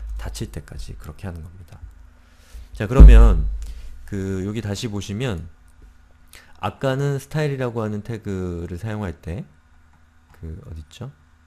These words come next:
여기 있죠? 어, 컬러는 레드라고 간단하게 적어줬는데 이번에는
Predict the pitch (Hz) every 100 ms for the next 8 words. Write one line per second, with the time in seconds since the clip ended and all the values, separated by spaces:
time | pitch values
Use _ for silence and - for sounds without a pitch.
0 | - - - 85 78 - 107 143 - -
1 | - - - - - - 82 82 82 85
2 | - - - 147 147 143 110 98 139 127
3 | 107 - - 95 110 101 92 90 90 87
4 | 78 80 117 85 - - - - - 107
5 | 127 127 120 139 165